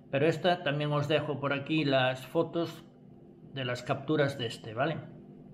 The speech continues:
O sea, también es muy buen egui. Abajo en la descripción os dejo, pues, los, eh, el Instagram de cada uno para que,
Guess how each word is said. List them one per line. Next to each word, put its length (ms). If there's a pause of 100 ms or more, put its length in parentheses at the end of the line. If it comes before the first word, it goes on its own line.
(760)
O 80
sea, 120
también 420
es 360 (280)
muy 320
buen 260
egui. 500 (680)
Abajo 260
en 60
la 80
descripción 580
os 160
dejo, 480 (320)
pues, 180
los, 640 (680)
eh, 340
el 80
Instagram 560
de 100
cada 280
uno 320
para 240
que, 580